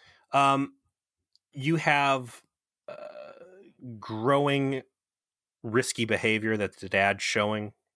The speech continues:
We'll see some throwaway lines that, you know, one day the transporter fails and he has to spend the night in a Borg maturation chamber. And it's exciting. They enjoy the thrill of this. They clearly don't see the danger that's involved.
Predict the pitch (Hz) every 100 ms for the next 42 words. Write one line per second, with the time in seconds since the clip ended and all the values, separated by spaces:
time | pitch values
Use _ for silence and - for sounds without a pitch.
0 | - 110 - 120 - 104 - 110 107 104
1 | 101 101 104 101 95 101 90 - _ _
2 | _ _ _ 107 107 107 104 101 95 -
3 | 131 131 127 - 123 120 117 - 117 113
4 | 113 107 92 120 107 107 - - 110 104
5 | 104 107 101 95 101 104 98 104 95 -
6 | 98 147 151 147 135 156 139 131 131 131
7 | _ - - - - - 151 143 - 123
8 | - 117 98 95 101 110 107 104 - 120
9 | 123 123 113 101 - 127 127 123 117 110
10 | 110 - - _ _ _ _ _ - 110
11 | - 185 160 139 123 127 107 101 107 104
12 | 101 101 98 - 98 98 95 95 -